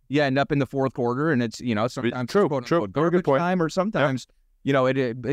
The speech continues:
Speaker 1: it's just, I think that there's gonna be a game soon where we,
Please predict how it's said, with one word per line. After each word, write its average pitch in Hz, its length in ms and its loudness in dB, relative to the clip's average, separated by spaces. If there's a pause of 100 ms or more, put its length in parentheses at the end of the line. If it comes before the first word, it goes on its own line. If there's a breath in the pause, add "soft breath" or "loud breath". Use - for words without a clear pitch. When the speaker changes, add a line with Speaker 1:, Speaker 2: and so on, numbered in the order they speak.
(120)
Speaker 1:
it's 156 200 0
just, 160 220 -2 (800)
I 147 100 2
think 202 240 -2
that 165 200 0
there's 151 260 0
gonna 240 140 2
be 226 120 2
a 175 40 2
game 151 340 2
soon 113 540 0
where 120 640 0
we, 120 300 -4